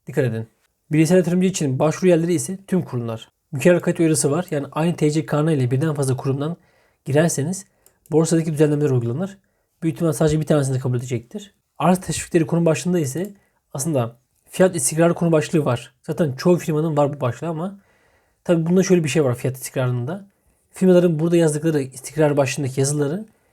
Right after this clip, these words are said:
yerine getirme zorunlulukları yoktur. Ki burada da öyle yazıyor. O yüzden bunu çok teşvik saymıyoruz. Bunun dışında günlük emir taahhüdü yok.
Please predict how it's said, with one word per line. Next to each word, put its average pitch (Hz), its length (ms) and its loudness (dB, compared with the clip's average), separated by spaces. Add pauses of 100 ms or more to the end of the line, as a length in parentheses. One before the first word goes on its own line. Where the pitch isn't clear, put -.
(300)
yerine 151 260 4
getirme 175 300 0
zorunlulukları 160 440 2
yoktur. 127 460 -2 (100)
Ki 165 180 -2
burada 165 180 2
da 175 60 4
öyle 151 160 4
yazıyor. 131 360 0
O 156 100 0
yüzden 160 260 -4 (680)
bunu 156 100 -4
çok 156 160 -6
teşvik 147 260 -2
saymıyoruz. 147 600 0 (540)
Bunun 175 180 4
dışında 135 420 -2 (400)
günlük 160 240 4
emir 180 180 6
taahhüdü 170 300 6
yok. - 380 0